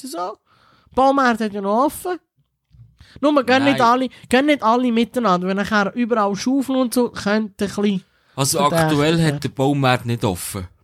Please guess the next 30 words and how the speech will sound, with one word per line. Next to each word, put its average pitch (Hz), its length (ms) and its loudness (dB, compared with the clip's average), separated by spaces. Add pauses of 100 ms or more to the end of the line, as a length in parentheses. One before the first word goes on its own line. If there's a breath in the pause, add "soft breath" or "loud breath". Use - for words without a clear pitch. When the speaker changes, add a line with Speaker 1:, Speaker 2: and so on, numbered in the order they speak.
(140)
Speaker 1:
Ja, 123 140 4
jetzt 127 440 2
grad 131 300 0
nicht, 170 340 0
aber 127 280 -6
Speaker 2:
Weil 113 180 -2
es 113 100 -4
ist 110 140 -6
jetzt 101 180 -10
sechs 113 360 -8
ab 107 160 -10
zehn. 104 500 -10
Speaker 1:
Also. 139 500 -4 (380)
Gut. 151 200 0
Speaker 2:
Ja, - 480 -16
ziemlich. 95 400 -4
Speaker 1:
Also, 202 440 4
willst 208 260 2
du 254 100 2
noch 247 100 4
irgendein 233 360 2
Schlusswort 247 720 0
sagen, 214 500 2
ausser 190 380 -2
dass 190 240 -2
sie 190 80 -4
sich 185 180 -4
sollen 170 340 2
glücklich 170 440 -2
machen? 165 360 0